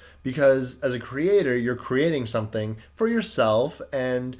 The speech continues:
you hope that other people will be entertained by it and perhaps love a story or an idea as much as you do,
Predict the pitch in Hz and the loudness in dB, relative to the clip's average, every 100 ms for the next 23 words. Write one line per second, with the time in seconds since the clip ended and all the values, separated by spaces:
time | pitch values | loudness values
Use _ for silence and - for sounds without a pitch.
0 | - 180 180 185 185 127 117 123 117 117 | -6 -2 0 0 2 0 2 -2 -4 -6
1 | 117 110 104 - - 113 113 110 104 98 | -4 -2 -2 -6 -8 -6 -4 -4 -6 -10
2 | - 104 120 143 104 95 107 123 104 98 | -8 -6 -6 -6 -4 -2 -2 -2 -6 -6
3 | 107 104 - - - - - _ - 117 | -4 -6 -10 -20 -20 -20 -20 _ -6 0
4 | 113 113 110 107 - - 107 110 120 110 | 2 2 0 -6 -6 -4 -2 0 0 0
5 | 104 104 101 107 104 101 107 107 92 95 | 0 -4 -4 -4 -4 -4 -6 -6 -8 -4
6 | 135 131 101 92 | -2 -2 -4 -6